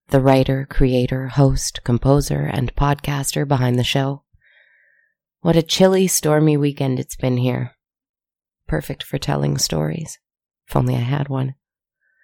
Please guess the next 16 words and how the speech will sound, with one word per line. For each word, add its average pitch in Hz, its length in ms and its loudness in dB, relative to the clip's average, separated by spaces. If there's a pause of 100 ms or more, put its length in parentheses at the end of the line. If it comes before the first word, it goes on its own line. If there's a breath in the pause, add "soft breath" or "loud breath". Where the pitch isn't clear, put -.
(260)
First 196 320 4
off, 185 200 6
thanks 175 280 4
so 196 200 2
much 185 320 4
to 160 100 2
everyone 143 380 4
who 151 100 4
voted 139 380 0
for 127 180 0
us 123 180 -2
in 131 100 0
this 131 260 0
year's 131 400 0
Audioverse 135 760 2
Awards. 135 540 -6